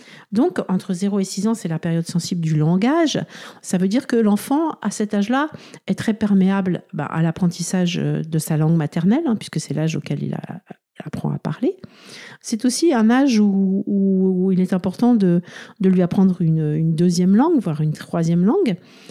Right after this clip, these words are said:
et aussi un moment où il peut, euh, t'apprendre à lire. Donc, euh, c'est pour ça que c'est très important d'apprendre à lire à son enfant avant six ans. Parce que passé six ans, cette période sensible est passée,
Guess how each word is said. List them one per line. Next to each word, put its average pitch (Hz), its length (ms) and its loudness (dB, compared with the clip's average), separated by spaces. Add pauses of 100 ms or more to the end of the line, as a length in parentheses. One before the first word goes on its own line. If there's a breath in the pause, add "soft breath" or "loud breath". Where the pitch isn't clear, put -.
(120 loud breath)
et 226 100 2
aussi 247 320 0
un 311 80 4
moment 269 440 4
où 233 360 2
il 214 160 4
peut, 285 460 2
euh, 185 140 0
t'apprendre 226 500 -2
à 151 80 0
lire. 147 400 -2 (1300 loud breath)
Donc, 240 380 4
euh, 208 320 4
c'est 202 180 -2
pour 240 140 -6
ça 427 100 -2
que 427 60 -8
c'est 226 140 -2
très 339 240 0
important 247 440 0 (160)
d'apprendre 226 520 2
à 214 60 4
lire 165 440 0
à 233 60 0
son 220 240 4
enfant 190 480 2 (560 loud breath)
avant 220 340 4
six 196 300 0
ans. 165 100 2 (320 soft breath)
Parce 208 140 -4
que 247 80 2
passé 330 300 2
six 226 260 0
ans, 285 100 2
cette - 200 -6
période 262 220 0
sensible 240 360 0
est 202 60 2
passée, 202 340 -2